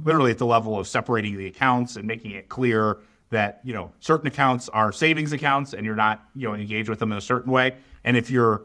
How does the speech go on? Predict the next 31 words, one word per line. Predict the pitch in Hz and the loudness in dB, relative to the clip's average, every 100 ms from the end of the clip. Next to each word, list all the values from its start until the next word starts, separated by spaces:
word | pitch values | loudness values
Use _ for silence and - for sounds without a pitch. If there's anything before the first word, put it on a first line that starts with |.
| - | -4
you | 131 | -4
know, | 95 | -2
trading | - 135 120 110 | 2 2 2 0
for | - 120 | -2 -2
your | 101 90 - | -2 -4 -2
own | 120 | -2
personal | 107 120 - 113 104 92 90 _ _ - | 0 -2 0 0 0 0 -6 _ _ 0
interest, | 202 220 110 98 - _ | 0 2 0 0 -8 _
then | 123 117 110 | -4 -4 -4
just | 127 - _ _ _ _ | -6 -6 _ _ _ _
have | - 151 151 | -8 -2 -2
an | 139 | -2
account | 120 - 131 131 - | -4 -4 -4 -6 -12
that's | 117 - | -18 -6
dedicated | 123 127 127 127 117 113 | -2 -2 -2 -2 -2 -6
to | 107 | -6
that | 104 104 110 _ _ _ - | -2 -2 -4 _ _ _ -8
and | 120 | -8
sized | 117 143 135 135 131 127 - | -4 0 4 4 4 0 -4
in | 120 | -4
a | 117 | 0
way | 113 110 110 | 0 0 -2
that, | 107 101 98 _ _ _ | -4 -4 -6 _ _ _
you | 220 | 0
know, | 110 | 0
if | 101 | 0
you | 135 | 0
lost | 127 135 131 147 | 4 2 2 2
it | |
all, | 123 135 98 139 - | 2 2 2 -4 -4
not, | 127 113 - | -4 -4 -6